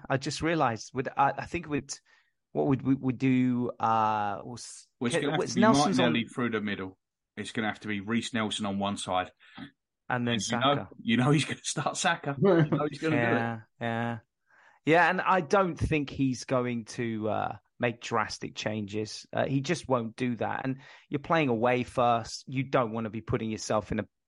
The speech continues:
Speaker 1: bit of difficult position playing catch up at the Emirates. So I, I would think maybe Kivior, maybe, but I, I haven't seen him come on at all, or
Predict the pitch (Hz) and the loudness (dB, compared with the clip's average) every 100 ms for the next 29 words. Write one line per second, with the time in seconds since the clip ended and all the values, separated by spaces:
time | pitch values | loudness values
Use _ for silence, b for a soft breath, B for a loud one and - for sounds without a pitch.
0 | _ - - - 139 139 - 117 - 104 | _ -2 -2 0 -2 0 -2 -2 -6 -6
1 | 110 110 - 113 - - 120 - 117 - | -6 -6 -4 -6 -4 -4 -2 -2 -2 -2
2 | 127 127 127 120 - - 127 120 - B | 0 0 2 -2 -4 0 2 2 -4 B
3 | B B B - 147 - 151 139 139 180 | B B B 0 2 2 2 0 -4 -6
4 | 165 151 - 156 156 202 233 240 151 135 | -8 -8 -10 -6 -2 0 2 2 4 4
5 | 123 - - - 170 131 117 101 - - | 4 -2 -6 0 2 2 -2 -2 -8 -18
6 | _ - 156 175 160 131 110 117 - - | _ -10 0 4 4 4 0 -6 -10 0
7 | 139 131 - - - 135 - 123 147 156 | 2 2 0 -12 -6 -6 -4 -4 -2 -2
8 | 156 - 160 156 139 139 139 - 123 127 | -4 -4 -2 0 0 0 -2 -2 2 6
9 | 160 165 165 156 165 160 151 147 120 113 | 6 6 2 0 0 0 2 2 2 0
10 | 107 | -2